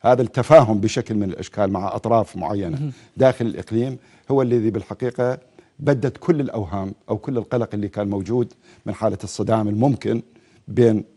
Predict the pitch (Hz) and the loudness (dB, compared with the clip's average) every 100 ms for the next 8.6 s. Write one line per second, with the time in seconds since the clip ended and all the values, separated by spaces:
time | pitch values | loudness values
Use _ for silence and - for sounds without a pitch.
0 | _ 98 - 101 113 101 90 95 104 95 | _ -12 -10 -6 -4 -4 -4 -6 -6 -6
1 | 82 78 - 67 - _ 165 202 214 175 | -6 -10 -14 -18 -20 _ -6 -4 -4 -6
2 | 147 135 151 - 139 135 135 190 202 165 | -8 -10 -10 -4 -4 -2 -2 -4 -4 -6
3 | 175 151 139 127 156 156 156 156 - 131 | -4 -4 -4 -2 -2 -2 -4 -6 -6 -6
4 | 127 160 156 139 147 139 143 127 143 139 | -4 -6 -6 -4 -4 -4 -6 -6 -4 -2
5 | 135 123 - _ _ _ _ _ _ _ | -4 -6 -10 _ _ _ _ _ _ _
6 | - 156 160 147 233 240 202 190 170 170 | -10 -4 -4 -2 -2 -2 -2 0 0 0
7 | 190 185 156 175 196 190 165 175 147 147 | 0 -2 -2 -2 -2 -2 -2 -2 -4 -4
8 | 127 123 127 160 202 196 | -4 -4 -2 0 0 -2